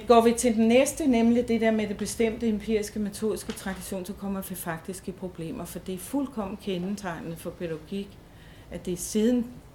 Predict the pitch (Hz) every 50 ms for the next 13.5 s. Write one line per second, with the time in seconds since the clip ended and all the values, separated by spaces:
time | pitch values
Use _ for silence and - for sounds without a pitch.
0 | - - - - - - - - - - - - - - 160 151 - - - -
1 | 185 185 190 - - - - - 170 170 170 185 - - - 208 220 220 226 240
2 | 254 240 247 160 143 - - - 160 - - - 151 127 - - 151 156 - 190
3 | 226 220 185 185 175 160 151 147 160 156 156 - 170 139 123 127 143 156 143 120
4 | 117 120 - - 143 - 143 131 120 123 - - - 80 - - - - - -
5 | - - - - - - 156 143 - - 156 131 120 120 123 135 123 - - 185
6 | 185 202 202 202 147 - 180 160 151 156 - - 202 196 208 202 - - 190 -
7 | - 202 190 175 165 180 - - - - - - - - - - - 202 202 202
8 | 190 196 196 208 233 240 214 - - - 220 214 190 143 170 160 143 - - 220
9 | 220 - - - 220 196 180 190 190 180 185 185 185 190 196 185 156 151 151 -
10 | - - - - - - 156 147 139 - - - - - 208 202 214 - 269 262
11 | 247 - 233 226 208 208 208 202 202 - - - - - - - 220 226 233 233
12 | - 254 233 233 226 - 226 214 202 196 202 202 202 - - - - - - -
13 | - - - 185 180 170 165 165 160 -